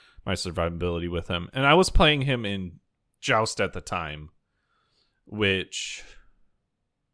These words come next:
you have your front line, you have a hunter and a mage, 'cause this was immediately after the first rotation of double tank meta.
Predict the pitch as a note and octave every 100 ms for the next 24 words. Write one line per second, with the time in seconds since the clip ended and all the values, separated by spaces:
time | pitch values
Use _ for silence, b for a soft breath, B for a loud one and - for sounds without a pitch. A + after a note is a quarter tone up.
0 | _ _ G#2+ G#2 F2+ F2+ A#2+ G#2+ - G#2
1 | G2 F#2+ F2+ F2+ - - _ _ _ _
2 | _ _ G2 F#2+ F#2 G2 F#2+ F2 E2+ F#2
3 | F2+ D#2 - - _ _ _ _ _ _
4 | _ _ _ _ - A2 B2 B2 C3+ A#2+
5 | G2 A#2+ A#2 A2+ B2+ B2 G#2 A2+ A2 F#2+
6 | G2+ - A2 G2+ F#2+ - G#2+ G2 - G2
7 | - - F2 - G2+ F#2 F#2 E2 E2 E2
8 | E2 D#2+ _ _ _ - F#2 F#2+ - F#2+
9 | G2+ - A#2+ B2+ C#3